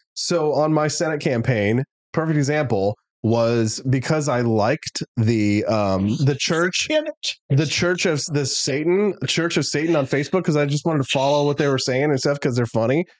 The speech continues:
Speaker 1: Um, I got accused of being a Satanist. And so, I mean, and one night I was drinking with Neil, and, like,
Speaker 2: Oh.
Speaker 1: we got that,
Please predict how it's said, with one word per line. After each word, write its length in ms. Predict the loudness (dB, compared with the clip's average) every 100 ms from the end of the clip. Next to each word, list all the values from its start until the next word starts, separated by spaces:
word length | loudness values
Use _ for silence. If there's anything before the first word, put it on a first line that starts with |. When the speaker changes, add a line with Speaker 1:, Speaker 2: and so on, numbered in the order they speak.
| _ _ _ -4
Speaker 1:
Um, 340 | 0 2 2 0 -2
I 140 | 0 2
got 180 | 0
accused 540 | 0 0 2 2 2 0
of 60 | 0
being 140 | 0
a 40 |
Satanist. 960 | 0 -2 -2 0 0 0 0 -2 -6 -8 -10 _ _ _ _ _ _
And 240 | -2 0 -2
so, 480 | -2 0 0 -2 -2
I 160 | 0 2
mean, 240 | 2 0 0
and 160 | 0 2
one 200 | 2 2
night 220 | 2 2
I 60 |
was 260 | 2 0 -2 -4 0
drinking 380 | 0 0 0
with 120 | 0 2
Neil, 460 | 2 2 2 0 -4 -16 -20 _ -2
and, 200 | 0 2
like, 240 | 2 2 0
Speaker 2:
Oh. 160 | 0
Speaker 1:
we 140 | 2 2
got 320 | 0 0 0
that, 200 | 0